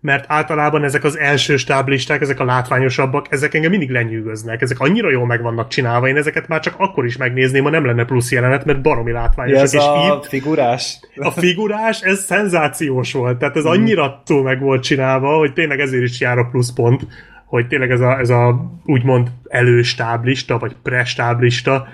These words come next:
Speaker 1: ez is
Speaker 2: Aha.
Speaker 1: nagyon jó.
Speaker 2: Igen, igen, ezt én is aláírom, ez tényleg már a-, az is egy, az egy ilyen plusz élmény, mert hogy
Speaker 1: Igen.
Speaker 2: tudod, így a filmben előtte így erre nem voltak annyira utalások, de amikor így meglátod, hogy ez a következő Ant-Man filmnek így kell megcsinálni, stop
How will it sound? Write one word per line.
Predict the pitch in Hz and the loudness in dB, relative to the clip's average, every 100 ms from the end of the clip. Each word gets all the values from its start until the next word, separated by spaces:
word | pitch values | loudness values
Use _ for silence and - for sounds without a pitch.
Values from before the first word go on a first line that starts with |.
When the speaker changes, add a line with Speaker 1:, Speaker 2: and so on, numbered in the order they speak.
| - | -4
Speaker 1:
ez | 131 | 2
is | 123 | 2
Speaker 2:
Aha. | 123 | 2
Speaker 1:
nagyon | 117 113 110 | 2 0 0
jó. | 110 113 - - _ _ | 0 -2 -4 -20 _ _
Speaker 2:
Igen, | 110 104 107 107 - | 0 4 4 2 -2
igen, | 113 113 | 0 4
ezt | 127 147 147 - | 4 4 4 4
én | 139 | 2
is | 135 | 2
aláírom, | 127 117 120 123 | 2 4 4 2
ez | 127 | 2
tényleg | 156 131 131 | 2 2 2
már | 135 135 | 0 0
a-, | 156 151 156 | 2 2 2
az | 139 | 0
is | 127 131 | 0 0
egy, | 127 131 - - - | -2 -4 -20 -20 -8
az | 127 | -4
egy | 143 | 0
ilyen | 160 156 | 0 0
plusz | 175 180 - - | -2 -2 -4 -2
élmény, | 127 117 113 110 | 2 4 2 -2
mert | 113 120 127 | -4 -4 -2
hogy | 131 | 0
Speaker 1:
Igen. | 127 | 2
Speaker 2:
tudod, | 127 | 2
így | 135 139 | 2 0
a | 135 | 0
filmben | - 190 180 139 143 | 0 2 2 2 2
előtte | 139 135 135 139 | 4 4 2 2
így | 135 | 2
erre | 131 147 143 | 2 2 4
nem | 127 147 | 2 0
voltak | 170 185 185 | 2 2 2
annyira | 180 175 170 | 0 2 2
utalások, | 170 160 147 - | 2 0 0 -2
de | 131 | 0
amikor | 208 220 135 | 0 2 0
így | 117 | 2
meglátod, | 127 131 131 123 | 2 2 2 0
hogy | 117 117 - - - _ - | -2 -2 -14 -20 -20 _ -10
ez | 110 | -6
a | 110 - - | -6 -8 -6
következő | - 151 151 135 | 0 0 0 -2
Ant-Man | 143 135 127 120 117 | 0 0 2 0 0
filmnek | 123 120 123 123 - | -2 0 2 0 -2
így | - 135 | -4 -4
kell | - 110 | 0 0
megcsinálni, | 107 - 110 107 | 0 -6 -8 -6
stop | - | -6